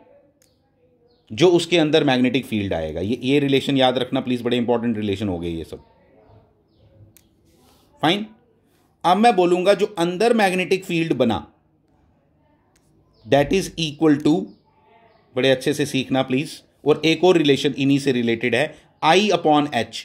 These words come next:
मैंने अभी I और H आपको अभी बताया, I upon H is equal to, I upon H is equal to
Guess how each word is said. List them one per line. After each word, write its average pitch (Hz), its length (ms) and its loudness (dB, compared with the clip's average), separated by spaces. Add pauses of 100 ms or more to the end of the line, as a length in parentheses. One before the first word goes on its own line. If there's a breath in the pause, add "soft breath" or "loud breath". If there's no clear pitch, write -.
मैंने 127 180 -2
अभी 139 180 -2
I 135 220 2
और 135 160 2
H 131 120 -2
आपको 123 240 -2
अभी 120 160 0
बताया, 80 360 -6 (2500)
I 139 160 4 (140)
upon 156 440 4
H 156 320 -2
is 131 140 -4
equal 127 400 0
to, 165 80 2 (1800)
I 127 160 2 (140)
upon 143 440 0
H 139 200 -2
is 127 160 -6
equal 127 400 0
to 170 80 2